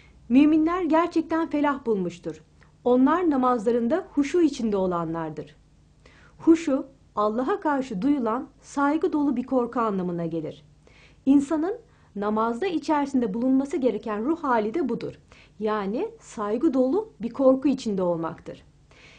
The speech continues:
Bilinçsizce, düşünmeden, samimiyetle Allah'a yönelmeden yapılan ibadetlerin Allah katında herhangi bir değeri olmayabilir. İnsanın yaptığı ibadet onun Allah'a olan yakınlığını, takvasını arttırıyor,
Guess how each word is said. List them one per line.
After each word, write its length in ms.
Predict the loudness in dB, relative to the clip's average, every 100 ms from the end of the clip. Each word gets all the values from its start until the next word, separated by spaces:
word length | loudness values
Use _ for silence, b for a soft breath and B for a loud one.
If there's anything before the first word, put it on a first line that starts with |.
| -6
Bilinçsizce, 840 | 2 2 2 0 0 0 -2 -6 -6 -6
düşünmeden, 600 | -4 0 2 2 -2 -6 -10 b b -20
samimiyetle 800 | -6 0 2 2 -2 -2 -2 -2
Allah'a 460 | 0 -2 -2 -4
yönelmeden 680 | -2 -2 0 0 2 0 0
yapılan 420 | -2 -2 -4 -4
ibadetlerin 800 | -4 -4 -2 -2 -4 -6 -6 -8 b b b -4
Allah 360 | 0 0 -2
katında 540 | -2 -2 -2 -4 -6 b b -4
herhangi 480 | 0 2 4 2 2
bir 100 | 0
değeri 240 | 0 2
olmayabilir. 680 | 2 2 0 -4 -6 -10 -14 _ _ B B B 4
İnsanın 520 | 4 4 2 -2 0
yaptığı 380 | 0 -2 -2 0
ibadet 600 | 0 0 -2 -2 -4 -6 -14 _
onun 340 | -4 -2 -2 -4 -10 _ _ -6
Allah'a 380 | -4 -4 -2
olan 300 | -2 0 -2
yakınlığını, 840 | -2 -4 -2 -2 0 0 -4 -8 -10 B B -6
takvasını 720 | -6 0 0 0 0 0 0
arttırıyor, 580 | -2 -4 -6 -4 -4